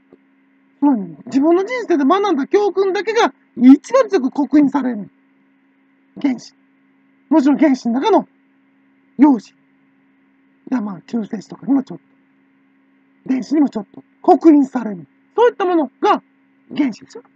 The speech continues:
その原子が分子を作り、そして ディーエヌエーを作ってる。遺伝子を作ってる。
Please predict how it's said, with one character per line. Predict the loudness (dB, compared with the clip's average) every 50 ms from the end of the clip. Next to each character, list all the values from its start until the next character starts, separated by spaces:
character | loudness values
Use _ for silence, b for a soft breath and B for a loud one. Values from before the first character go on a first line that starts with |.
| _ _ _ -4
そ | -2
の | 0 0
原 | 2 2 0 0
子 | 0 -2
が | -2 0
分 | 2 0 0
子 | 0 -2
を | -6
作 | -4 -2 -4 -4
り、 | -4 -4
そ | -6
し | -8 -6
て | -6 -8 -8 _ _ _ _ _ _ _
デ | 2 2
ィ | 4 4
ー | 2
エ | 0
ヌ | -2 -4 -2
エ | -2
ー |
を | -2 -2
作 | -4 -8 -12 -12
っ |
て | -12 -12 -14 -12
る。 | -10 -10 -12 -14 _ _ _ _ _ _ _ _ _ _ _ _ -10
遺 | -6
伝 | -6 -6 -6
子 | -6 -6 -6
を | -6 -6
作 | -8 -16 -18
っ |
て | -16 -18 -20
る。 | -20